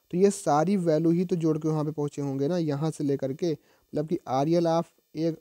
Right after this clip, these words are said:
की अगर हम लोग बात करें कि आरएल of A जो प्राप्त होगा वो कैसे प्राप्त होगा, यहाँ का बेंचमार्क, यहाँ का बेंचमार्क प्लस यहाँ की जो ये रीडिंग है ये भी जुड़ जाएगी।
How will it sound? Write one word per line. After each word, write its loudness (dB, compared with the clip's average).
की -6
अगर -2
हम -2
लोग -2
बात -2
करें -4
कि -16
आरएल -2
of 0
A -2
जो -2
प्राप्त -6
होगा -2
वो -6
कैसे 0
प्राप्त 0
होगा, 0
यहाँ 0
का 0
बेंचमार्क, -2
यहाँ -4
का -4
बेंचमार्क -2
प्लस -2
यहाँ -2
की -2
जो 2
ये 4
रीडिंग 2
है -2
ये -2
भी 0
जुड़ 0
जाएगी। 2